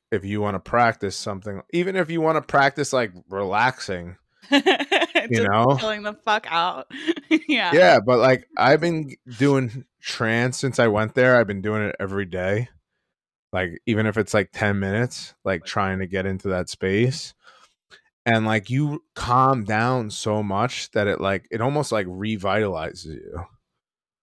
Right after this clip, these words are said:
Speaker 1: you know?
Speaker 2: Mm-hmm.
Speaker 1: Like, if, and it kinda, like, it's funny, I think it's gonna be, like, my new practice, 'cause I used to, like, if I was doing something, or, like, especially things I didn't wanna do, like, say I was going to visit family,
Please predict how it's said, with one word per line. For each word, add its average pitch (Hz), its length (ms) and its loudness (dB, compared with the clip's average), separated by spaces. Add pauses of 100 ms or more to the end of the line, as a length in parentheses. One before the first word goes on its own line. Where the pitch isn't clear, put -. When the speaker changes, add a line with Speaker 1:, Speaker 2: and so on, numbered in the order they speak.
(260)
Speaker 1:
you 101 140 4
know? 104 380 4 (220)
Speaker 2:
Mm-hmm. 196 440 -8 (600)
Speaker 1:
Like, 120 180 4
if, 110 120 -2 (180)
and 107 440 2 (1080)
it 131 140 -6
kinda, 160 300 4
like, 123 320 4
it's - 120 -10
funny, 117 600 0
I 98 100 -2
think 131 200 -2
it's 131 120 0
gonna 110 180 -4
be, 107 140 -4
like, 98 220 -6
my 98 180 -14
new 104 280 -10
practice, 113 540 -4
'cause 104 160 -8
I 127 60 2
used 147 280 -2
to, 156 60 4
like, 120 360 2 (1400)
if 120 100 -2
I 151 120 8
was 147 140 2
doing 127 380 2
something, 123 600 -2
or, 107 160 -4
like, 98 180 -4
especially 139 420 0
things 113 400 -4
I 98 100 -2
didn't 101 400 -10
wanna 110 220 -6
do, 110 300 -4
like, 90 300 -6
say 113 260 2
I 107 40 4
was 101 100 -2
going 104 320 -2
to 98 60 -4
visit 101 420 -2
family, 92 560 -10